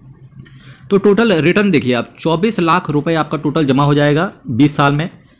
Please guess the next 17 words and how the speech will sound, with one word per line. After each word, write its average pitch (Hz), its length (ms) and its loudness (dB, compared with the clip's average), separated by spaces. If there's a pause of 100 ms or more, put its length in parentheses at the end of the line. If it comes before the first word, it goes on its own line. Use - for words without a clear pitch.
(220)
एस्टिमेटेड 208 580 0
जो 202 140 4
रिटर्न 190 300 2
आपको 175 240 -2
मिल 160 160 0
सकता 160 280 -2
है 165 100 0
कितना, 160 380 -6 (100)
ऊपर 143 220 0
अगर, 143 340 -2
ऊपर 147 200 0
वाली 147 180 2
कंडीशन 135 360 -2
अगर 143 160 0
फुल, 131 320 -2
फुलफिल 143 380 2
हुई, 139 180 0